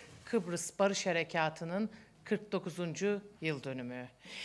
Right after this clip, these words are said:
Başta dönemin Türkiye Cumhuriyeti Başbakanı Bülent Ecevit, Başbakan Yardımcısı Necmettin Erbakan, Kuzey Kıbrıs Türk Cumhuriyeti'nin kurucu Cumhurbaşkanı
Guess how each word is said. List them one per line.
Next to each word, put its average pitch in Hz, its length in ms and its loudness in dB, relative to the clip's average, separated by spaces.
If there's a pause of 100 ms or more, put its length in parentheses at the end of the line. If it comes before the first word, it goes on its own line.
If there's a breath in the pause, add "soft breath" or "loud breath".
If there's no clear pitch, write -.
(300 loud breath)
Başta 240 400 8
dönemin 233 360 4
Türkiye 233 480 0
Cumhuriyeti 185 540 2
Başbakanı 190 760 2 (460)
Bülent 196 360 6
Ecevit, 165 640 2
Başbakan 202 540 4
Yardımcısı 170 800 0 (160)
Necmettin 160 580 -2
Erbakan, 156 680 2 (800 loud breath)
Kuzey 247 420 10
Kıbrıs 226 540 0
Türk 233 280 -2
Cumhuriyeti'nin 196 840 2 (120)
kurucu 202 300 2
Cumhurbaşkanı 190 880 2